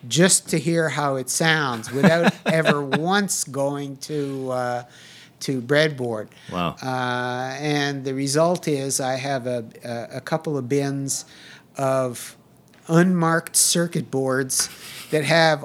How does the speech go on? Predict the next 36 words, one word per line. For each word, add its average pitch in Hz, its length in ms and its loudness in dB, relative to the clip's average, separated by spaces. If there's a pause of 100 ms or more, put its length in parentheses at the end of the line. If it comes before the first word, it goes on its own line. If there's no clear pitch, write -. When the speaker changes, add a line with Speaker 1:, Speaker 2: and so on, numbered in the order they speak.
Speaker 1:
all 226 260 8
the 220 100 4
components 202 680 0
sitting 208 440 4
on 180 360 4
them 151 240 0
with 143 140 -2 (360)
bare 180 240 6
wires 165 560 4
hanging 151 360 0
off 135 260 -2
of 135 60 -8
them, 135 160 -4 (340)
and 131 320 -4
I 127 100 -2
have 131 340 -6
no 117 300 -8
idea 107 380 -8
what - 220 -14
they - 120 -12
are. - 240 -10
Speaker 2:
<laughs> - 960 4 (600)
That's - 200 -6
hilarious. 87 600 -6 (1120)
Oh, 92 220 -2
man. 87 300 -2 (240)
Um, 117 520 4 (720)
I, 143 100 6
I, 117 240 2 (120)
I 127 60 0
gotta 131 140 0
s-, - 220 -10
uh, 104 220 0
so 110 260 2
I'm, 101 260 -4
I'm, 95 300 -2